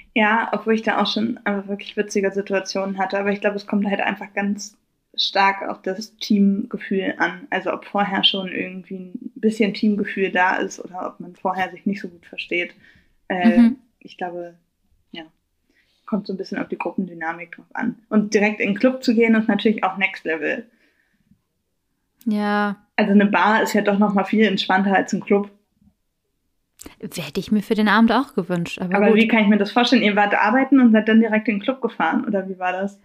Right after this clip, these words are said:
Speaker 2: Es, es war die Weihnachtsfeier, wir waren arbeiten, dann waren wir Go-Kart fahren. Das war noch so ganz cool.
Speaker 1: Ja.
Speaker 2: Und dann hieß es ja, ab in den Club.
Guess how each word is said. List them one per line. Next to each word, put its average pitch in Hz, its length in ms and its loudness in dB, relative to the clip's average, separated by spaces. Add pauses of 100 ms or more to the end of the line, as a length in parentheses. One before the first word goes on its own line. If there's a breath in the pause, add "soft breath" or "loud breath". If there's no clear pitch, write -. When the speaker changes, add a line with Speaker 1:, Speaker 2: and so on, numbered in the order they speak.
(300 loud breath)
Speaker 2:
Es, - 260 -8
es - 300 -8
war 226 200 2
die 226 140 4
Weihnachtsfeier, 226 720 2
wir 185 140 -2
waren 185 260 -2
arbeiten, 269 720 0
dann 220 180 2
waren 202 240 0
wir 185 320 -2
Go-Kart 294 460 -2
fahren. 294 400 4 (340)
Das 202 160 0
war 208 80 4
noch 190 140 2
so 180 120 -6
ganz 165 260 -4 (100)
cool. 269 120 4 (160)
Speaker 1:
Ja. 220 340 2 (600)
Speaker 2:
Und 214 160 4
dann 226 180 8
hieß 294 280 6
es 269 160 -2
ja, 233 180 4
ab - 200 -4
in 214 140 2
den 214 60 0
Club. - 360 -2